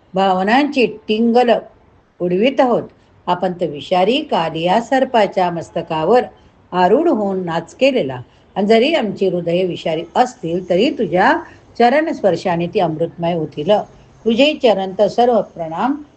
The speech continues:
करणाऱ्यांच्या पापाचा नाश करणारे आहे. प्रणत देही नाम पाप कर्षणम. गोपी विनंती करता, "हे नाथ, आपल्या अधरामृताचे पान करून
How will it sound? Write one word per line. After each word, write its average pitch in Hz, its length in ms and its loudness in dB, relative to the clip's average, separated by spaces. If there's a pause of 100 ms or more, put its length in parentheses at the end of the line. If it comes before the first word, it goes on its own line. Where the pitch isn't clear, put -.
(120)
करणाऱ्यांच्या 190 720 0
पापाचा 156 600 -8
नाश 147 380 -12
करणारे 156 340 -6 (120)
आहे. 160 280 -6 (2250)
प्रणत 285 400 2
देही 214 440 0
नाम 214 260 -4
पाप 180 360 -4
कर्षणम. 165 600 -10 (200)
गोपी 240 280 2
विनंती 277 400 2
करता, 220 360 2
"हे 214 200 2
नाथ, 202 340 0 (440)
आपल्या 196 420 0
अधरामृताचे 196 960 0
पान 175 400 -4
करून 220 400 2